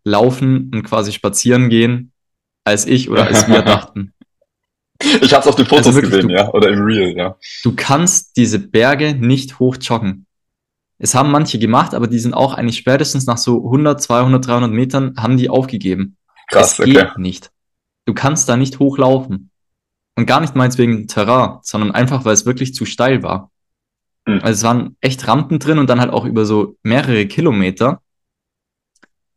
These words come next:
Speaker 1: Das war krass. Und da an diesem ersten Anstieg habe ich dann,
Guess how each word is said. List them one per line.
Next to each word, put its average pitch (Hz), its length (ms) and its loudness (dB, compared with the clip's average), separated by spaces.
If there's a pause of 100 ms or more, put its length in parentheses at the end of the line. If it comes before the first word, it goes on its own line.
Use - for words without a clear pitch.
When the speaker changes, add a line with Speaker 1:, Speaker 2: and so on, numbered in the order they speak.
(140)
Speaker 1:
Das 123 200 -2
war 117 80 2
krass. 110 440 -4 (760)
Und 113 280 -2
da 123 100 4
an 135 100 2
diesem 117 200 0
ersten 139 320 -4
Anstieg 135 440 -4
habe 120 80 2
ich 120 80 -6
dann, 110 340 -6